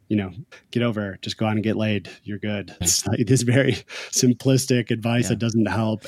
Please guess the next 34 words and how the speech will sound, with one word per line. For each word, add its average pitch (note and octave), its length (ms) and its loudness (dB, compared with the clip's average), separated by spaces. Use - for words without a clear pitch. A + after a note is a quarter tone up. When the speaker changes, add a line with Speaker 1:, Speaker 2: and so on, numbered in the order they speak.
Speaker 1:
And A2+ 140 2
the A#2 40 0
guy G#2+ 180 4
in A2 60 4
Speaker 2:
No. G#2+ 60 2
Speaker 1:
that G2+ 100 -4
situation G#2+ 460 0
doesn't A2 340 4
feel G#2 180 0
helped. G#2 380 -6
Speaker 2:
No, A#2 220 2
Speaker 1:
On F#2 60 0
Speaker 2:
no, F2+ 140 -2
Speaker 1:
the E2+ 60 -8
flip C3 180 0
Speaker 2:
not, A2 80 2
Speaker 1:
side, A#2+ 300 2
as A2 160 0
Speaker 2:
no. G2+ 60 -12
Speaker 1:
we've G#2 100 2
talked A2+ 260 2
about, G#2+ 300 0
so A2+ 80 2
many G#2+ 160 4
guys G#2 260 0
don't A#2 280 2
wanna G#2 240 -2
go G2+ 140 -4
to G2+ 120 -6
Speaker 2:
<clears throat> G2+ 100 -8
Speaker 1:
therapy G2 500 -4
because F#2+ 280 -6
they G2 120 -2
Speaker 2:
Yeah. B2+ 180 -2